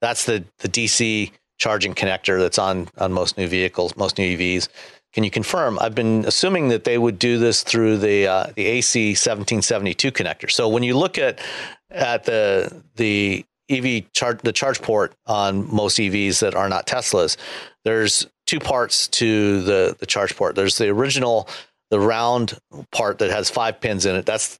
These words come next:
the se-, the S A E seventeen seventy-two connector. That's for A C charging. So if you're plugging in at home, that's what you're gonna use. And then C C S is the same thing, but it adds two more big pins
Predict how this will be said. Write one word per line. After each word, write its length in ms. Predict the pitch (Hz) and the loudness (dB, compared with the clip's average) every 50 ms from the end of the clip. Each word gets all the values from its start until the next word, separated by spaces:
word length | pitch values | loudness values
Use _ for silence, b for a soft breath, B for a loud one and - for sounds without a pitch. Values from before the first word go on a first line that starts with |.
| _ _ | _ _
the 80 | 113 | 0
se-, 240 | - - - 123 113 - | 0 2 0 0 -2 -2
the 300 | 107 104 101 98 98 - | 0 2 2 2 2 2
S 220 | - 107 98 - | 0 -2 0 0
A 80 | 117 104 | 2 2
E 140 | 101 101 95 | 2 2 2
seventeen 480 | - - 120 107 107 101 - - 101 | 2 0 0 -2 -2 -4 -2 -2 -2
seventy-two 580 | 92 - 120 104 92 92 90 85 - - 104 90 | 0 0 -2 -2 -2 -4 -4 -4 -2 -2 -2 -2
connector. 360 | - - 92 87 85 - 87 | -2 -4 -4 -4 -4 -2 0
That's 160 | 92 113 123 | 0 0 0
for 120 | - 135 117 | -2 -2 -2
A 140 | 107 113 110 | 0 0 0
C 200 | - - 113 95 | 0 0 0 0
charging. 460 | - - 101 85 85 - - - - | 0 0 0 0 0 -2 -6 -6 -4
So 220 | - - 110 98 | -2 0 0 2
if 100 | 92 - | 2 0
you're 140 | 135 131 117 B B B B B _ | 0 0 -2 B B B B B _
plugging 280 | - 151 143 139 139 | -2 0 0 0 0
in 80 | 131 117 | 0 0
at 60 | - | 0
home, 280 | 113 120 123 123 120 147 - | 0 0 0 0 -4 -4 -4
that's 200 | 127 123 - - | -4 -2 0 -2
what 100 | 135 87 | 0 0
you're 100 | 104 107 | 0 0
gonna 160 | 98 107 98 | 0 0 -2
use. 440 | 95 90 98 101 90 69 62 - - B B B B B B B B B | -2 0 0 2 2 2 0 -2 -4 B B B B B B B B B
And 180 | - 104 107 107 | -4 -2 0 0
then 420 | 110 110 107 107 107 107 101 - - _ _ - | 0 0 0 0 0 -2 -4 -6 -8 _ _ -4
C 180 | - - 160 | 0 0 2
C 180 | 147 - 131 135 | 2 2 2 2
S 200 | 151 147 135 - | 2 2 0 0
is 80 | 113 95 | -2 0
the 80 | 113 110 | 0 0
same 280 | - - 135 127 120 | 2 2 0 0 0
thing, 180 | 110 - 123 123 | -2 -2 -2 0
but 120 | 117 110 | 2 2
it 100 | 104 98 | 2 2
adds 220 | 107 107 110 - - | 2 0 0 -2 -2
two 180 | - - 139 | -2 0 2
more 260 | 127 123 123 123 120 113 | 2 4 4 4 2 2
big 340 | 95 - 120 120 117 - | 0 0 -4 -4 -4 -4
pins 440 | - 127 123 123 131 143 156 - - | -4 0 0 0 0 0 0 -2 -4